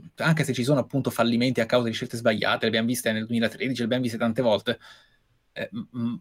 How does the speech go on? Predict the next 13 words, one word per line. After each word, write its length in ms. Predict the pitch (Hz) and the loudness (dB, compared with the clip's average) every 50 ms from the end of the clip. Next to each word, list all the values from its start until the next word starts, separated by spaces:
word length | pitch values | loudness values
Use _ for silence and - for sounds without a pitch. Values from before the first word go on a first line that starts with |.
| _ _ - | _ _ -20
non 220 | 90 104 104 95 | -14 -10 -10 -10
s-, 100 | - - | -8 -2
possono 400 | - 139 143 - - - 131 127 | 2 4 4 4 4 2 2 2
essere 400 | 123 - - - 120 120 - - _ - | 2 2 2 2 2 0 0 -2 _ 4
ottusi. 1000 | 135 131 120 - _ _ - - 139 135 127 120 117 110 107 - 110 104 92 - | 4 4 4 2 _ _ -4 2 4 4 4 4 2 2 0 -2 -2 -2 -2 -2
Cioè, 160 | - 113 117 | -2 -2 0
Microsoft 460 | 120 139 135 - 135 123 - 120 - | 2 2 0 0 -2 -4 -6 -6 -8
sono 220 | - - - 127 120 | -8 -6 -2 -2 -2
abbastanza 540 | 117 113 117 113 - - 139 131 - - 110 | 0 0 -2 -2 -2 -2 -4 -4 -2 -6 -4
certo 420 | - - 127 127 - - - 123 | 0 2 2 2 0 0 -4 -6
che 140 | - - 113 | -6 -6 -6
sapesse 840 | - - - - - - 143 185 - - - - - - - - - | -6 -6 -6 -6 -2 0 2 2 0 0 -6 -8 -6 -6 -6 -6 -6
perfettamente, 1120 | - - - - - - - 104 - _ - - - 120 123 113 104 101 - - 107 - | -4 -4 -4 -4 -6 -10 -10 -10 -10 _ -12 -8 -4 -2 0 0 0 -2 -4 -4 -4 -4